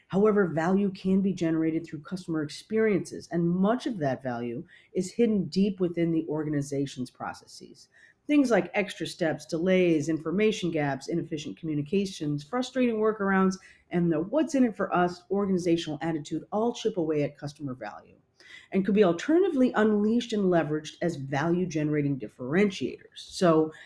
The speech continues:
if you want to find out what's killing value for customers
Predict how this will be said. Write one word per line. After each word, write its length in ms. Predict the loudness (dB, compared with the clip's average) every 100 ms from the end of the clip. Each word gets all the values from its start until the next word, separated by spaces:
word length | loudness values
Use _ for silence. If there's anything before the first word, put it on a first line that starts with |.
| -20 _
if 240 | 0 0 4
you 200 | 4 6
want 240 | 2 0
to 100 | -2
find 320 | -4 0 2 2
out 200 | -2 -4
what's 180 | -8
killing 380 | -8 -2 0 0
value 300 | 0 0 -2
for 160 | -4 -10
customers 600 | -10 -12 -10 -8 -8